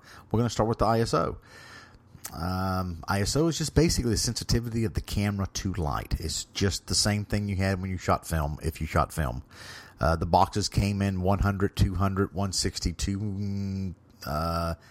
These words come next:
did we have a three twenty? I'm not sure we had a three twenty. No, we had a four hundred, we had an eight hundred, we had a six forty tungsten.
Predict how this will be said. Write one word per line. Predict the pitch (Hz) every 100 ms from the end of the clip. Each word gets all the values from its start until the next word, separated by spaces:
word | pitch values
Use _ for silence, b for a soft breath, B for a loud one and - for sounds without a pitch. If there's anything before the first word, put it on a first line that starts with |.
| B
did | 104
we | 117
have | 226
a |
three | 247 226
twenty? | 214 214 208 208
I'm | 202 - 202
not | 185
sure | 131
we | 107
had | 95
a |
three | - 90
twenty. | 78 78 95
No, |
we | 135
had | 139
a | 120
four | 120 120
hundred, | 113 117 117 113 - B B
we | 117
had | 120
an | 110 -
eight | 113 110
hundred, | 113 110 104
we | 98
had |
a | 85
six | - -
forty | - 113 107
tungsten. | - 110 104 - 104